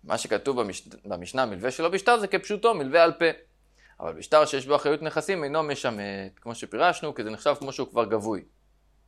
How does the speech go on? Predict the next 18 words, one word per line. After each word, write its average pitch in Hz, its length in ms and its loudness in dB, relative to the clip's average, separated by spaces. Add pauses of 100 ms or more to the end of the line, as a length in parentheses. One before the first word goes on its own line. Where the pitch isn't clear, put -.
(1300)
תניא 160 680 6
כבתי 131 840 4
דרבי 101 300 -4
יוחנן 117 400 0
ורבי 104 200 0
שמעון 120 300 -4
בן 110 100 0
לקיש, 110 300 -4
כמו 117 140 -10
שאמרנו 110 380 -4
עכשיו, 151 380 4 (640)
שמלווה 143 1900 4 (1500)
שיש 151 460 6
בו 135 180 8
אחריות 135 460 2
נכסים 180 800 0
אינו 147 260 0
משמט. 170 580 -2